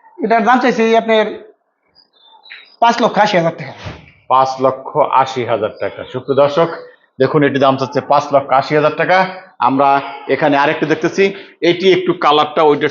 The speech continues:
Speaker 2: চেয়ে একটুখানি ই, লাইট।
Speaker 1: কালারে,
Speaker 2: ঠিক না?
Speaker 1: কালার একটু নিয়ম, কিন্তু গরু অনেক বিশাল গরু, এটা হলো অনেক বড়।
Speaker 2: হ্যাঁ, গরু বিশাল।
Speaker 1: নয়শো কেজি, নয়শো
Speaker 2: আচ্ছা,
Speaker 1: কেজি।
Speaker 2: দেখুন, এটি বলছেন যে নয়শো কেজি। আমরা দেখতে পাচ্ছি নয়শো কেজি একটি ষাঁড় গরু।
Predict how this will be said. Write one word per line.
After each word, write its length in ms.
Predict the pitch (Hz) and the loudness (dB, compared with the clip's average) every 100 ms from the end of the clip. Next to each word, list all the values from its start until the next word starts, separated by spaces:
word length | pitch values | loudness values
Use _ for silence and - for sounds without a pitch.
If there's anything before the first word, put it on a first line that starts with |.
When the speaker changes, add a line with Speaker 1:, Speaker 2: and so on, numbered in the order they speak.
| - | 0
Speaker 2:
চেয়ে 220 | 147 147 196 | -2 0 -2
একটুখানি 580 | 190 - 190 170 147 | -2 -4 -4 -2 0
ই, 480 | 143 139 123 98 - - _ _ _ - | 0 0 -4 -6 -14 -20 _ _ _ -2
লাইট। 380 | 139 139 - - 185 190 170 190 - - | 0 0 -4 -10 -10 -8 -10 -10 -4 0
Speaker 1:
কালারে, 320 | 220 254 285 | 4 4 4
Speaker 2:
ঠিক 140 | 269 | 2
না? 140 | 127 107 - | 0 0 0
Speaker 1:
কালার 280 | 214 254 277 | 4 6 4
একটু 200 | 277 269 | 2 2
নিয়ম, 300 | 247 190 240 | 2 2 -2
কিন্তু 460 | - - - 220 | -12 -14 -4 -2
গরু 200 | 190 269 | 2 2
অনেক 220 | 233 208 | 4 2
বিশাল 260 | 180 220 190 | 0 2 2
গরু, 180 | 170 165 | 2 0
এটা 140 | 156 | 0
হলো 140 | 190 185 | 0 0
অনেক 240 | 185 160 | -2 -4
বড়। 100 | 143 | -4
Speaker 2:
হ্যাঁ, 360 | 110 101 - 131 | -6 -10 -8 0
গরু 160 | 156 | 4
বিশাল। 320 | 156 151 127 | 4 4 4
Speaker 1:
নয়শো 220 | 202 190 160 | 2 2 -2
কেজি, 140 | 160 | -2
নয়শো 160 | 190 214 | -2 -4
Speaker 2:
আচ্ছা, 160 | 190 | -6
Speaker 1:
কেজি। 160 | 175 156 | -6 -2
Speaker 2:
দেখুন, 460 | 127 147 160 156 - _ _ _ - - | 0 2 0 -2 -8 _ _ _ -20 -12
এটি 220 | 110 143 147 143 143 139 120 | -2 4 6 6 6 4 2
বলছেন 320 | 131 131 143 | 0 0 -2
যে 140 | 131 123 | 0 2
নয়শো 400 | 143 196 - 160 | 4 4 2 -2
কেজি। 300 | 131 101 87 - 147 | -4 -6 -18 -20 -10
আমরা 300 | - 143 151 | -4 2 4
দেখতে 260 | 143 151 160 | 2 0 0
পাচ্ছি 460 | 151 156 160 160 - - _ 107 | -2 -2 -6 -6 -14 -20 _ -2
নয়শো 340 | 156 175 - 147 | 2 2 0 -2
কেজি 220 | 131 139 | 0 0
একটি 480 | 135 135 139 127 123 | -2 -2 -4 -4 -8
ষাঁড় 260 | - 135 123 | -2 0 4
গরু। 380 | 143 - - | 4 4 2